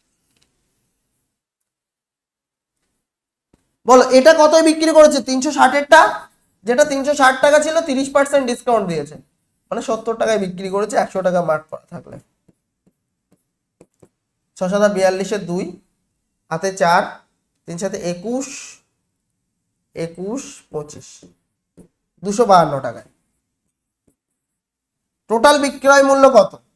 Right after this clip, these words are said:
থ্রি, তাই? হ্যাঁ, দুশো বাহান্ন, ঠিকই আছে, তিরিশ পার্সেন্ট ডিসকাউন্ট দিয়েছে এর উপরে, মার্ক প্রাইসের উপরে,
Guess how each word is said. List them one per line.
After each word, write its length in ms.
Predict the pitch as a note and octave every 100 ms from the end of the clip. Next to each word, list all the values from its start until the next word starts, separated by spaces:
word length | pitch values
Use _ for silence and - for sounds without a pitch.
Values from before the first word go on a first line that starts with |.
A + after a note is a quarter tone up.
| _ _ _ _ _ _ _ _ _ _ _ _ _ _ A3+
থ্রি, 240 | A#3+ C#4+ F#4+ - _ _ _ _ _ _ _ _ _ _ _ _ _ _ _ _ _ _
তাই? 160 | E3 A3 A#3+ - _ _ - _ _ _ D#3+ _ _ _
হ্যাঁ, 140 | D#3+ D3
দুশো 240 | D#3+ F3+
বাহান্ন, 280 | D#3 C3 B2 A#2+
ঠিকই 240 | F#3 G3 G#3
আছে, 240 | C#3+ - - _ _ _ -
তিরিশ 220 | G3 A#3
পার্সেন্ট 280 | B3 B3 B3 G#3
ডিসকাউন্ট 360 | G#3 A#3+ B3 B3+
দিয়েছে 220 | C4 B3+
এর 220 | G#3 G#3+
উপরে, 300 | - C#3 A#2 - _ _ _ _ _ _ _ -
মার্ক 220 | F#3 A3+ A3
প্রাইসের 340 | A3+ G3 E3+
উপরে, 260 | C#3+ C3+